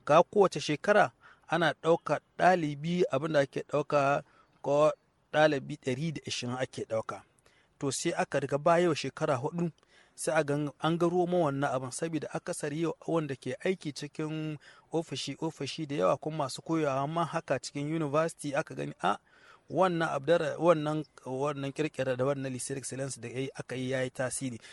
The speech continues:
Sai aka ce to kuma ita ma nan da shekara huɗu da uku sai aka yi kira ta tasawa. Kenan yau muna da shi, muna da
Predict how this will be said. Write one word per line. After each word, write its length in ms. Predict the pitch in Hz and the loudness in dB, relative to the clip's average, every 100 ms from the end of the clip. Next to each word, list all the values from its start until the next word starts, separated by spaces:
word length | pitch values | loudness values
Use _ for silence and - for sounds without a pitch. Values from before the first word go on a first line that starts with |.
| - | -14
Sai 160 | - 151 | -4 -2
aka 160 | 160 143 | -2 -4
ce 140 | 131 | -8
to 200 | - 113 | -6 -10
kuma 280 | - 151 151 | -4 -2 -2
ita 220 | 151 151 | -2 -2
ma 340 | 147 156 156 151 _ _ - | 0 0 0 -2 _ _ -10
nan 240 | 123 160 | -4 -4
da 80 | 147 | -4
shekara 360 | - 131 151 139 | -6 -4 -2 -2
huɗu 180 | 127 | -2
da 60 | 127 | -4
uku 160 | 123 - | -6 -6
sai 180 | - | -4
aka 180 | 139 139 | -4 -4
yi 100 | 127 - _ - | -10 -10 _ -4
kira 180 | 139 117 | -4 -4
ta 80 | - | -6
tasawa. 580 | 113 113 117 113 110 - - - - - | -4 -2 -2 0 -2 -4 -16 -20 -20 -6
Kenan 260 | 135 151 | -2 -2
yau 300 | 151 180 170 - - - - | 2 4 4 0 -16 -18 -4
muna 280 | 160 165 139 | 0 2 0
da 100 | 123 | -4
shi, 280 | - 123 - | -10 -12 -6
muna 360 | 147 165 147 123 | -2 0 0 0
da 440 | 117 113 110 | -4 -4 -4